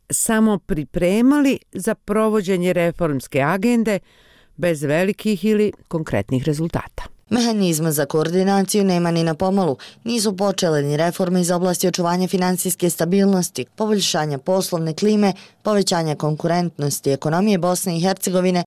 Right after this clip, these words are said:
Speaker 2: te reforme u oblasti javne uprave. Tek povremene pomake poput usvajanja zakona o radu u Federaciji Bosne i Hercegovine neminovno prate zastoj druge vrste.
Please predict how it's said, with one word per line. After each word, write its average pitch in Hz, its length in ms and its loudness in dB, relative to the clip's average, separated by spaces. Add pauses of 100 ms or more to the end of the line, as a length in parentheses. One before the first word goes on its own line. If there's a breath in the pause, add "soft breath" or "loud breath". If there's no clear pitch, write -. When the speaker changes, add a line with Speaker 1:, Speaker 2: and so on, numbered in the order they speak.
(140)
Speaker 2:
te 240 80 2
reforme 156 500 0
u 147 100 2
oblasti 147 420 -2
javne 151 260 0
uprave. 147 400 0 (380 loud breath)
Tek - 160 -4
povremene 147 460 -2
pomake 175 420 -2
poput 160 380 -4
usvajanja 160 500 -2
zakona 170 400 0
o 170 40 0
radu 190 220 0
u 190 60 -2
Federaciji 170 520 0
Bosne 175 420 -2
i 143 40 -4
Hercegovine 208 720 0
neminovno 180 520 2
prate 185 400 -2
zastoj 180 440 0
druge 147 340 0
vrste. 160 420 -2